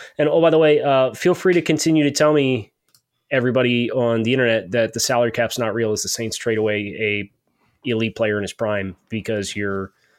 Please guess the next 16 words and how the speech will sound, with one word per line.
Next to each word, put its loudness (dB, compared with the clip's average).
kicking -2
the -4
can -4
down -2
the -6
road -4
with -6
all -2
your -8
void -8
years -8
and -14
dead -6
cap -6
and -8
are, -10